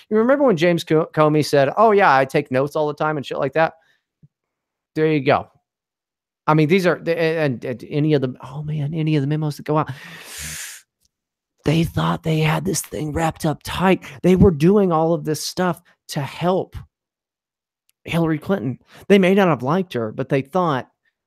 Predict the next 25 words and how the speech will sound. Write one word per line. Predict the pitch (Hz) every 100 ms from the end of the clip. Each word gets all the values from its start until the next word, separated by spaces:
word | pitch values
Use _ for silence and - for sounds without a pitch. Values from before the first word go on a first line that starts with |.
| _ _ _
"Well, | 104 104 - -
fuck, | 160 139 120
I | 123
don't | 147
wanna, | 139 117 95 - _ _ _ -
I | 131
don't | 143
wanna | 131
piss | 107 139 123
her | 127
off | 131 127
for | 123
when | 117
she | 120 120
is | 175
president. | - 101 92 - 90
It's | 101 -
her | - 170 135
turn | - 180 175 80
after | - - - 58
all." | 52 50 _ _ _ _ _ _ _ _ _ _ _ _ _ _ _ _ _ _ _ _ _ _
And | - 151 151 151 147 143
there | 135
you | 123 110
go. | 104 92 87